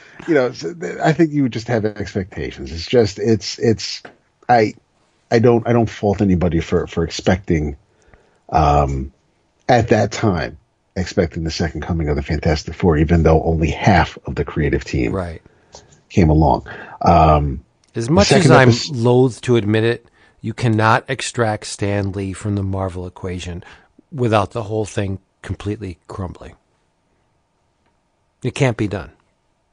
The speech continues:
Speaker 1: Right.
Speaker 2: Yeah.
Speaker 1: Um,
Speaker 2: The second
Speaker 1: the
Speaker 2: episode.
Speaker 1: second episode is about Wonder Woman. I haven't watched that one yet.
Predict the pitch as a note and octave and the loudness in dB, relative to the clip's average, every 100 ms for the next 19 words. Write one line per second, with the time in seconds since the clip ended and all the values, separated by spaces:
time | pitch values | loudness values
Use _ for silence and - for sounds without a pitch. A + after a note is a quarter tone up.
0 | _ _ _ - - _ _ _ _ D3+ | _ _ _ -14 -14 _ _ _ _ -6
1 | B2+ _ _ _ _ _ _ _ _ _ | -6 _ _ _ _ _ _ _ _ _
2 | _ _ _ _ _ _ _ _ _ E2+ | _ _ _ _ _ _ _ _ _ -2
3 | E2+ E2 D#2+ E2 E2 _ _ _ _ _ | 0 0 0 -2 -4 _ _ _ _ _
4 | _ _ _ _ _ _ _ - - - | _ _ _ _ _ _ _ -20 -20 -20
5 | _ _ _ _ _ _ _ _ _ _ | _ _ _ _ _ _ _ _ _ _
6 | _ _ _ _ - A2 E2+ C3+ B2+ G2 | _ _ _ _ -4 -2 2 2 4 6
7 | G2+ G2+ G#2 G2+ - - - _ _ _ | 8 8 6 2 -2 -10 -20 _ _ _
8 | - - - - - - C#3+ C3 C#3 A#2+ | -20 -20 -20 -18 -6 0 2 4 6 4
9 | A#2+ - - G#2 G2 G2 G2 _ _ _ | 2 -2 4 6 6 2 -4 _ _ _
10 | F2+ D#2+ F2+ F2 G#2 G2+ F#2+ E2+ D#2 - | -8 -4 -2 0 0 2 0 0 -2 0
11 | G#2+ G2+ F#2 E2 E2+ - D#2+ F#2 G#2 G2+ | 2 4 2 0 -2 -2 2 4 4 2
12 | D#2 A#1+ - | 0 0 -2